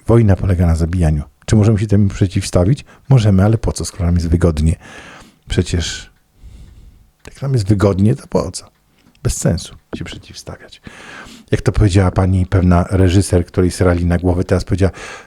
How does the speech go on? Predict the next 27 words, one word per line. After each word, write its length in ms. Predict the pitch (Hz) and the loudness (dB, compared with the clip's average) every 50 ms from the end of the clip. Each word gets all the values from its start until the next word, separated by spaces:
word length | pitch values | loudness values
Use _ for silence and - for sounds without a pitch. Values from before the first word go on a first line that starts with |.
| _ - | _ -6
„Teraz 340 | - 147 143 143 123 - - | -2 0 2 2 0 0 0
możemy”, 500 | 113 107 95 104 107 104 101 101 95 90 - - - - - _ _ _ _ _ _ - _ _ - | 0 0 2 2 2 4 4 4 2 2 0 -6 -16 -20 -20 _ _ _ _ _ _ -20 _ _ -6
<laughs> 60 | - - - 131 104 104 - 110 - - | -4 0 2 2 2 2 0 0 -2 -2
w 40 | |
programie 460 | - - - 110 107 110 110 104 104 95 | -2 0 2 2 4 2 2 2 2 2
pana 220 | - 98 95 92 | 2 2 2 2
Korzuszka 480 | - - 95 92 92 - - 92 85 82 - | 0 0 0 0 0 -2 0 0 0 0 -2
widziałem 400 | 85 92 90 92 95 101 87 80 | -4 -4 -2 0 0 0 0 0
ten 140 | 95 92 85 | 0 -2 -4
film, 220 | - - 90 78 - - - - - - - - - - _ - | -2 -4 -4 -4 -4 -10 -18 -20 -20 -20 -20 -20 -20 -20 _ -4
mówiła 420 | 90 92 101 101 104 101 104 101 | -2 2 2 2 4 4 2 2
do 100 | 90 98 | 0 0
tej 80 | 87 92 | -2 -2
pory, 200 | - 95 92 95 | 0 2 2 2
że 120 | 90 95 | 2 0
sramy, 440 | - - 104 98 95 92 95 92 - | -2 0 0 0 2 2 0 0 -2
srali 340 | - - 104 92 92 92 95 | -2 0 2 2 2 2 2
na 120 | 107 123 | 2 2
głowę, 300 | 135 156 131 87 85 90 80 | 2 2 2 2 2 2 0
a 60 | - | 0
teraz 200 | - - 98 - | 0 0 0 0
powiedziała: 280 | - 107 90 92 87 - | 0 0 0 0 0 0
„Teraz 280 | - 139 127 107 101 | 2 2 2 2 2
możemy 300 | 117 104 101 104 98 92 | 2 2 4 4 2 2
zająć 320 | 87 95 95 92 92 87 - | 2 2 2 2 0 -2 -2
się 120 | - 87 | -6 -6
filmami, 580 | - - 90 82 85 110 127 127 120 113 104 | -4 -4 -6 -2 0 0 2 2 2 0 0